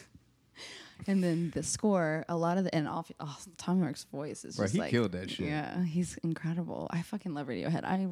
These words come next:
Speaker 1: really, I would love for you to give it another swing and then tell me what you think about it, and
Speaker 2: No,
Speaker 1: maybe not
Speaker 2: so,
Speaker 1: listen
Speaker 2: like,
Speaker 1: to all the,
Speaker 2: uh,
Speaker 1: just the
Speaker 2: okay.
Speaker 1: hits.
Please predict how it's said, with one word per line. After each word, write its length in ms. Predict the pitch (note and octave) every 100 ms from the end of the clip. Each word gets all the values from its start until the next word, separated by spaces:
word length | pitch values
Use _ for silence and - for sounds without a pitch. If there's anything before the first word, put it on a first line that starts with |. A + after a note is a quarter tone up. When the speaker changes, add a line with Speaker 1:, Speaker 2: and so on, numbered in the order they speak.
| E3
Speaker 1:
really, 260 | D#3+ C#3+ C#3 -
I 60 | E3+
would 180 | F3 F3+
love 240 | D#3 D3+
for 100 | -
you 60 | D3+
to 80 | C#3
give 160 | C#3+
it 60 | A2+
another 260 | A#2+ G#2
swing 320 | D#3 - F#2 D2+
and 100 | G#2+
then 120 | D#2
tell 160 | -
me 80 | D3+
what 160 | D3+ -
you 80 | -
think 240 | - -
about 160 | - -
it, 100 | -
and 160 | F3
Speaker 2:
No, 60 | G#3
Speaker 1:
maybe 160 | A3+ A#3
not 120 | G#3
Speaker 2:
so, 40 | C#3
Speaker 1:
listen 260 | B2+ C3+
Speaker 2:
like, 0 |
Speaker 1:
to 80 | D3
all 160 | C#3 A#2
the, 100 | C3+
Speaker 2:
uh, 20 |
Speaker 1:
just 280 | - D#3+ C3+
the 100 | C3+
Speaker 2:
okay. 100 | C3+
Speaker 1:
hits. 380 | D3 B2+ - -